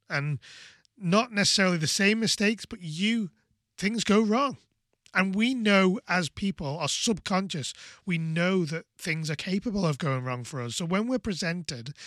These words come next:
with someone in front of us who is, uh, creates this persona of perfection,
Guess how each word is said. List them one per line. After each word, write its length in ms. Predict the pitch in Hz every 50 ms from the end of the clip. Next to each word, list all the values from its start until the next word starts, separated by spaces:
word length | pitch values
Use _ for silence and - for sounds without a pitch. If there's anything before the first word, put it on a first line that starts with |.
| - - - - -
with 160 | 180 170 143
someone 540 | - - - - 175 165 175 185 185 190 202
in 100 | 208 190
front 260 | - - 175 160 165
of 140 | 143 113 117
us 240 | 120 131 139 -
who 280 | - 180 151 147 147 147
is, 460 | 143 143 143 143 143 143 131 - - - - - - - - - - - _ _ _ _ _ _ _ _ _ _ _
uh, 340 | 247 247 254 262 262 254 220 -
creates 420 | - - 208 214 220 269 - - 247
this 120 | 208 -
persona 640 | - - - - - - 214 202 196 202 202 185 180
of 220 | 190 160 139 - -
perfection, 840 | 175 151 - - - 196 220 262 233 - - - 131 127 143 185